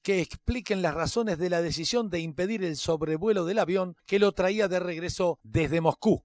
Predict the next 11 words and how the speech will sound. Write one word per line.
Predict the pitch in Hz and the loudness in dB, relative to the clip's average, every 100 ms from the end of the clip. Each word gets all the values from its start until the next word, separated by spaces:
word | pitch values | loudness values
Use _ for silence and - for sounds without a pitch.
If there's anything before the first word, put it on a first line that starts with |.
| _ _ | _ _
El | 185 175 | -4 -2
presidente | 202 175 175 180 240 202 | -2 -2 -2 0 0 2
de | 208 | 4
Bolivia | 208 202 220 208 160 - | 4 2 0 0 -2 -4
fue | - 147 | -6 -2
detenido | 190 190 208 220 202 | 0 0 0 4 6
durante | 180 185 175 170 | 6 2 0 -4
trece | - - 269 262 - 240 | -8 0 0 2 0 4
horas | 254 185 147 165 | 4 4 -2 -4
en | |
el | 165 165 | -4 -4